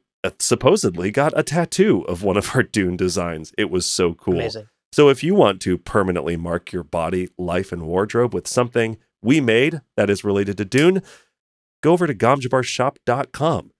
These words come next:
Speaker 1: As of the moment of recording this episode, it is still down. But nevertheless, that is where you can find art, apparel, mugs, a tote bag, and more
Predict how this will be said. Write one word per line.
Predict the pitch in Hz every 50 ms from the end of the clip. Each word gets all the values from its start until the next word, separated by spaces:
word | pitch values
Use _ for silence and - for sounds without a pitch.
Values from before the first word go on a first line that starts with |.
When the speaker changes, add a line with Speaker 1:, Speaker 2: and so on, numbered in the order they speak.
| _ _ _ _ _ -
Speaker 1:
As | 98 95 95
of | 104 101 92
the | 101
moment | 95 101 107 113 120 117 -
of | 101 95
recording | 104 101 - - 123 123 123 120
this | 123 120 -
episode, | 147 156 - 135 - 104 104 110 - -
it | - 127 135 - -
is | 147 165 147 113 117 147 143 - - - - _ _ _ _ _ _ _ _ _ _ _ _ _ _ _ _ _ _ _ _ _ _ _ _ _ _ -
still | - - - - 113 117 120
down. | 107 107 104 98 90 85 80 71 - _ - - - _ -
But | - 202 190 185 - _ _
nevertheless, | - 135 147 139 143 131 127 127 123 123 120 - - - - _
that | - 110 113 120 120 131
is | 131 127 127 113
where | 117 117 113
you | 113 107 101
can | - 107 95
find | - - 107 101 101 98 98 90 - _ -
art, | 151 156 160 - _ _ -
apparel, | 104 - - 120 120 120 120 117 113 -
mugs, | 104 104 101 104 104 101 98 - -
a | - -
tote | _ - - 127 127 123 -
bag, | - 98 98 98 98 - _ -
and | 107 110 110 113 104 - _
more | - 107 113 131 160 147 127 117 120 123 127